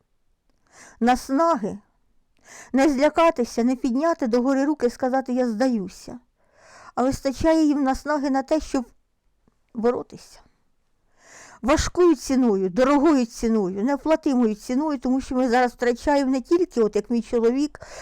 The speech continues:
він уже був тато, він був дідусь, ми зараз втрачаємо фактично генофонд нашої нації, бо гинуть зовсім юні хлопчики, які не залишили ні донечки, ні синочка. Не залишили на цій землі того сліду,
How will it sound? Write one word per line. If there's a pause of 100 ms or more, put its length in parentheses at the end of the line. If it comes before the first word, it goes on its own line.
(140)
він
уже
був
тато,
він
був
дідусь,
ми
зараз
втрачаємо (280)
фактично
генофонд
нашої
нації, (320)
бо
гинуть
зовсім
юні
хлопчики, (440)
які
не
залишили (320)
ні
донечки,
ні
синочка. (1120)
Не
залишили
на
цій
землі
того
сліду,